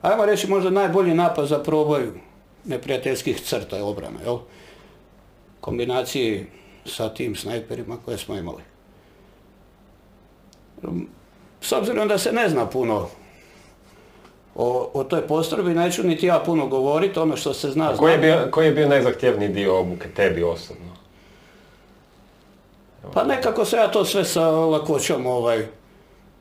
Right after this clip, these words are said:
Speaker 1: odrađivao, s obzirom da sam bio mlad.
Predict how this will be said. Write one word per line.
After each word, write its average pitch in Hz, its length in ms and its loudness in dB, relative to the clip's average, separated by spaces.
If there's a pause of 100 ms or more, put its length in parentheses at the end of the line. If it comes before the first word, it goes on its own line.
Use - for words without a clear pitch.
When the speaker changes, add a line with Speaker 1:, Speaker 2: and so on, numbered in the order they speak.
(140)
Speaker 1:
odrađivao, 147 840 0
s - 100 -4
obzirom 160 400 0
da 151 80 0
sam 165 180 -2
bio 156 140 2
mlad. 117 340 -2